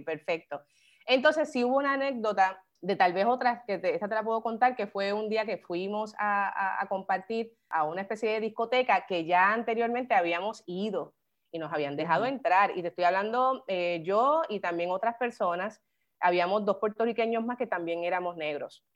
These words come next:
Speaker 1: Y fuimos a la discoteca, pero ese día, esa noche, no nos dejaron entrar. Eh, habíamos más, habían más,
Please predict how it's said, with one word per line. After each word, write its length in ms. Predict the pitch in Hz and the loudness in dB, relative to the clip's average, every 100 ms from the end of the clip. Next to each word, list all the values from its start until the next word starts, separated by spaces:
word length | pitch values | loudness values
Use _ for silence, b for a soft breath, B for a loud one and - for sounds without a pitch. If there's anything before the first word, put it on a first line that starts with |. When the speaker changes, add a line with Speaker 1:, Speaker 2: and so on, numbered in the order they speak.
| - | -4
Speaker 1:
Y 140 | 262 | -2
fuimos 300 | 262 240 262 | 0 2 2
a 60 | 302 | 2
la 120 | 302 | 2
discoteca, 840 | 311 311 330 320 247 233 233 233 - | 0 2 2 4 2 4 2 2 2
pero 200 | 208 196 | 4 4
ese 240 | 196 254 | 2 0
día, 200 | 302 381 | 0 0
esa 200 | 254 240 | -2 -2
noche, 380 | 277 415 370 320 | -2 -2 -2 -4
no 160 | 185 180 | -4 -2
nos 120 | 226 | -2
dejaron 360 | 311 330 320 320 | 0 0 0 -2
entrar. 440 | 302 208 175 175 _ _ - | 0 2 2 0 _ _ -4
Eh, 240 | 208 208 202 | 2 4 6
habíamos 560 | 208 196 196 220 240 247 | 6 6 4 4 4 4
más, 400 | 233 233 240 226 | 4 6 6 6
habían 260 | 190 190 | 6 2
más, 200 | 208 226 | 2 0